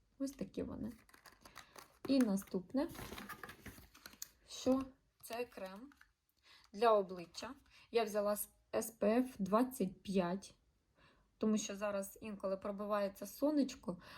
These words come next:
а у мене є прям чистий крем з S P F, але, на жаль, в мене від нього, е, з'являється подразнення на шкірі і висипання. Я не знаю, можливо, це не від нього, але я вже два рази помітила, коли саме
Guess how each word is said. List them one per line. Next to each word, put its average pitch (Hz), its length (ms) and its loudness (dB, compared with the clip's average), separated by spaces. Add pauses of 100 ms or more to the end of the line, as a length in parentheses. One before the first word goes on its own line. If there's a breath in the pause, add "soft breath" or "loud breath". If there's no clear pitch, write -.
(100)
а 196 140 8
у 202 60 8
мене 208 280 6
є 202 320 6
прям 196 360 2
чистий 196 340 0
крем 196 300 4
з 190 60 2
S 202 160 0
P 269 280 4
F, 220 200 2
але, 208 280 4
на 214 140 4
жаль, 240 240 6
в 226 40 4
мене 208 440 4
від 185 180 -2
нього, 196 500 4 (460 loud breath)
е, 190 300 4
з'являється 202 520 4
подразнення 196 600 4
на 202 100 4
шкірі 320 460 2
і 220 180 4
висипання. 190 640 2
Я 208 80 6
не 240 80 6
знаю, 220 200 6
можливо, 226 280 6
це 240 140 2
не 233 80 4
від 226 140 4
нього, 294 300 8
але 208 220 8
я 220 60 6
вже 214 140 2
два 208 140 2
рази 202 220 2
помітила, 214 460 -2
коли 202 220 4
саме 190 500 2